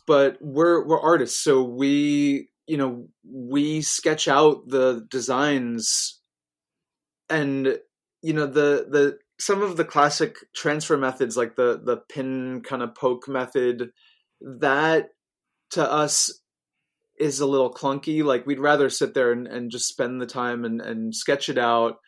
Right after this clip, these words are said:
And, um, you know, it, it's a time consuming process, but it, it really, you know, for, for us, once we get the image on there, then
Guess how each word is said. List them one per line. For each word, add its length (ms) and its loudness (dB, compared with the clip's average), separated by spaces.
And, 460 -4
um, 580 -4
you 120 0
know, 120 2
it, 360 -2
it's 260 -2
a 80 4
time 320 -2
consuming 440 -4
process, 500 0
but 320 2
it, 300 -8
it 180 0
really, 960 0
you 120 0
know, 100 4
for, 360 4
for 180 4
us, 500 2
once 320 -2
we 100 2
get 180 4
the 160 0
image 280 -2
on 280 2
there, 480 -2
then 680 -2